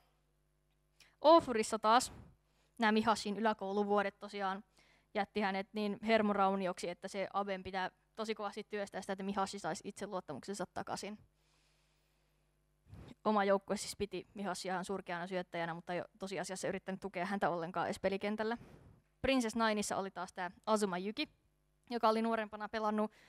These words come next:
softballia todella menestyksekkäästi, ja joukkuetoverit tuli sitten kateelliseksi siitä, että häntä ylistettiin niin paljon. Ja tässä on H-Tune Kiner Yotaro. Huomaatte sen kuteista,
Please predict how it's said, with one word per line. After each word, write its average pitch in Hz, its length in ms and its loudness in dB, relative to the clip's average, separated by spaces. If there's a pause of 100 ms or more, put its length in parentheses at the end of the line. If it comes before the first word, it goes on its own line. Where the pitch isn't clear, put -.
(140)
softballia 220 680 6
todella 233 300 6
menestyksekkäästi, 208 840 -6 (360)
ja 233 60 4
joukkuetoverit 226 580 8
tuli 214 120 0
sitten - 200 -8
kateelliseksi 180 580 -6
siitä, 180 240 -10
että 180 120 -12
häntä 185 160 -6
ylistettiin 180 500 -6
niin 165 120 -8
paljon. 175 300 -2 (1300)
Ja 415 120 -10
tässä - 480 4
on 147 160 -10 (1700)
H-Tune 277 800 8 (100)
Kiner 269 400 12
Yotaro. 196 640 8 (1000)
Huomaatte 294 380 4
sen 233 140 -2
kuteista, 330 440 2